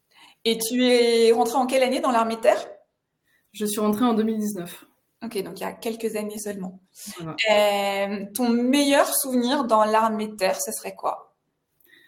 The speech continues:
Speaker 2: Le meilleur souvenir que j'ai, pour moi, ce serait, euh, en école, euh, bizarrement dans les moments difficiles,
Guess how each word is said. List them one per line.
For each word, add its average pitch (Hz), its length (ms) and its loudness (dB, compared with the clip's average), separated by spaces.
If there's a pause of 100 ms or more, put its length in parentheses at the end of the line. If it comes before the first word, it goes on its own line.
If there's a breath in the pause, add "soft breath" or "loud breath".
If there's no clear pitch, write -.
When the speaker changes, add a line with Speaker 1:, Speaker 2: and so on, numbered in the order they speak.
(140 soft breath)
Speaker 2:
Le 202 160 -2
meilleur 226 240 4
souvenir 254 360 2
que 220 180 -4
j'ai, 220 300 2
pour 226 160 -4
moi, 220 120 2
ce 226 160 -4
serait, 240 240 0
euh, 196 360 2
en 208 160 0
école, 214 400 2
euh, 180 540 2
bizarrement 208 500 2
dans 226 100 2
les 196 60 -2
moments 208 240 0
difficiles, 220 600 -2